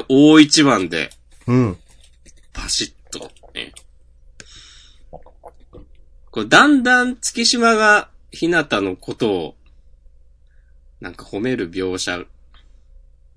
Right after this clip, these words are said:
Speaker 1: ちょっとずつ増えてきた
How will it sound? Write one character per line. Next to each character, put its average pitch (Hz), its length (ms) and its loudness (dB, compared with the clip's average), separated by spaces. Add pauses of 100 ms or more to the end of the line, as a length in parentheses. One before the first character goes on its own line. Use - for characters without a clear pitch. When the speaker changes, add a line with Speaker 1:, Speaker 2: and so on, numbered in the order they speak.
(960)
Speaker 1:
ち - 80 -8
ょ - 40 -4
っ 143 40 -14 (120)
と 170 100 -2
ず 165 240 -2
つ - 40 -12
増 127 100 0
え 107 80 -2
て - 120 -10
き - 120 -20
た - 280 -14